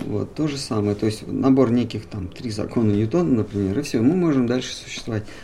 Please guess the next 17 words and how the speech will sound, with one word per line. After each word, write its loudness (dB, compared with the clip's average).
но 0
они 6
выдуманы. 4
То 4
есть 2
то, 8
то, 6
что 0
предмет 4
падает 2
на 2
землю, 2
не 6
означает, 4
что -4
предмет 4
и, 0